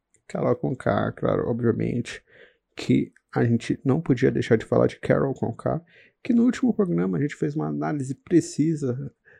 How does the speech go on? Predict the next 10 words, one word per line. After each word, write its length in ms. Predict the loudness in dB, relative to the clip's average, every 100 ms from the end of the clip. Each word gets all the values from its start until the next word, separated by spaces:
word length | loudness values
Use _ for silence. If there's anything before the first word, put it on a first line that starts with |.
| _
sobre 680 | _ -16 -2 0 2 0 0
a 100 | -2
música 440 | -4 -2 -4 -2 -4
Tombei, 580 | -2 0 0 0 -2 -6 _ _ _ _ _ _ _ _
e, 680 | -2 2 2 2 4 2 0 -6 _ _ _ _ _ _ _ -4
infelizmente, 880 | -2 2 2 2 2 2 0 -6 -10 -4
a 60 |
nossa 280 | -2 -2 0
análise 340 | 2 4 2 -2
precisa 640 | -8 -8 0 2 2 -2